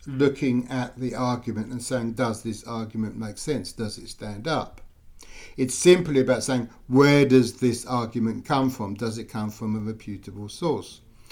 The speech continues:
So in other words, governments can give out crap and cr-, upon crap upon crap, and you say, "Oh no, they pass the fact checking because they come from government sources."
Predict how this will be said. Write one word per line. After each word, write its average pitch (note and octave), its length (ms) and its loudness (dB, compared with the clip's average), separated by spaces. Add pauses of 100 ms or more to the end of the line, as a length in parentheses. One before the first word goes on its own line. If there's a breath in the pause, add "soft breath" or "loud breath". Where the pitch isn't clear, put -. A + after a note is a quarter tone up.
(360 loud breath)
So E3 200 8
in D#3+ 120 8
other F3+ 240 10
words, - 400 4
governments C#3+ 560 6
can A#2 200 0
give A2+ 220 0
out G#2 280 -4
crap B2 360 -4
and G2 140 -10
cr-, - 160 -20
upon G#2+ 260 -8
crap A2 300 -8
upon G#2 300 -14
crap, E3+ 500 -4
and A#2+ 160 -4
you A#2 80 -2
say, C3+ 140 -4
"Oh C#3 140 0
no, C3 200 4
they A2 100 0
pass C#3 280 -4
the - 60 -12
fact - 280 -8
checking A2+ 260 -10
because A#2 200 -10
they C3 80 -8
come B2+ 180 -6
from C3 120 -6
government C3 400 -6
sources." G3+ 540 -8